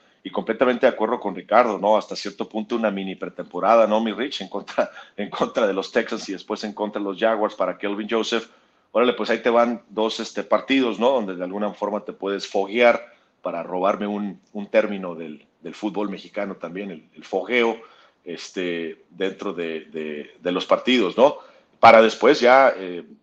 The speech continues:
como dices tú, ¿no? Estar, estar, este, sólido en contra de ofensivas que, que sí van a ser más explosivas, como las de Filadelfia, Tennessee,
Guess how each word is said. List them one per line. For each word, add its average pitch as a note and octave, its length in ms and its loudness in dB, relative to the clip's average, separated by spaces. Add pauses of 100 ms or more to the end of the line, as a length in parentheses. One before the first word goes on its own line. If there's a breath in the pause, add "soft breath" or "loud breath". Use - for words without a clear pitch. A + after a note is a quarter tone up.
como F2+ 220 -12
dices A#2 280 -8
tú, F#3 140 -4
¿no? B2 200 -4
Estar, G2+ 420 -8 (180)
estar, F#2 300 -10
este, F2 320 -12
sólido B2 480 -4 (340 soft breath)
en E2+ 160 -14
contra F#2+ 380 -4
de F2 80 -6
ofensivas F2+ 640 -6
que, D#2+ 240 -12
que E2 140 -10
sí G2 180 -6
van F#2+ 140 0
a F2+ 40 -4
ser E2+ 200 -6
más F2 180 -6
explosivas, F#2+ 580 -8
como D#2 220 -14
las C#2+ 160 -12
de D2+ 80 -18
Filadelfia, E2 640 -8
Tennessee, E2+ 600 -4